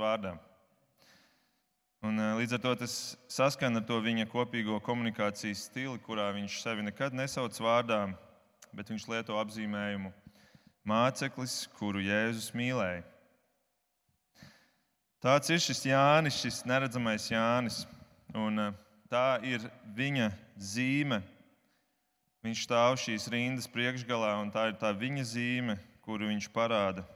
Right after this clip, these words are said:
šīs mācekļu rindas priekšgalā stāvot. Šo pazemību, šo gatavību nebūt redzamam.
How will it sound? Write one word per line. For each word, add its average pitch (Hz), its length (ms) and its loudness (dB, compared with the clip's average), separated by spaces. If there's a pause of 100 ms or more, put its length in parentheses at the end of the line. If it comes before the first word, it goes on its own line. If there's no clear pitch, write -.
šīs 98 380 -4
mācekļu 107 460 -2
rindas 104 340 -2
priekšgalā 113 560 -2
stāvot. 113 540 -2 (1200)
Šo 101 320 -2 (100)
pazemību, 104 760 2
šo 95 400 -2 (560)
gatavību 104 680 0 (300)
nebūt 101 400 -2
redzamam. 98 460 -2